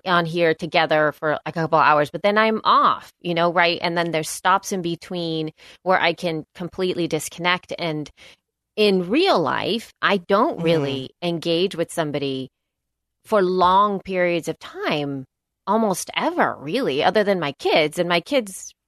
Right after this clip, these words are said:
Speaker 1: obviously, we're not talking constantly the whole time. So it's just really, really draining. And then Randy was like, "Well, it's a muscle. You have to work at it too." And I just realized you're, he's right. I don't work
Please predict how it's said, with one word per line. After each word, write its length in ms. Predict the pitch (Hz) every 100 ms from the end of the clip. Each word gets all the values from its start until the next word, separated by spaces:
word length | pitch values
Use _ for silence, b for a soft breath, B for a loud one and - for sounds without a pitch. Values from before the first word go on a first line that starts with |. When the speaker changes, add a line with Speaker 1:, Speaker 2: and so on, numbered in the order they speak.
| -
Speaker 1:
obviously, 420 | - 196 190 185
we're 140 | 175
not 320 | 185 175 147 - _ _
talking 500 | - 190 - 330 202 -
constantly 680 | 151 135 - 151 123 139 127 _ _ _ _ _
the 160 | 170 160
whole 200 | 143 131
time. 240 | 131 123 - B B B
So 380 | - 220 190 170 - _ _
it's 260 | 214 214 -
just 360 | - 214 - 190
really, 420 | 170 202 214 208
really 240 | 180 180
draining. 380 | 160 170 180 170
And 80 | 156
then 140 | 147 156
Randy 280 | 151 156 156
was 120 | 151
like, 220 | 151 151
"Well, 320 | 156 151 190 - _ _
it's 180 | 131 -
a 60 | 190
muscle. 440 | 208 339 165 143
You 120 | 143 180
have 160 | 160
to 100 | 180
work 240 | 165 214 277 165
at 220 | 143 131
it 140 | 123 117
too." 400 | - 247 160 139 -
And 120 | 160
I 120 | 165
just 220 | 170 165
realized 480 | 190 208 156 143 -
you're, 220 | 151 147
he's 260 | - 165 143
right. 260 | 196 165 -
I 280 | 143 147 135
don't 320 | 160 160 247 170
work 180 | 151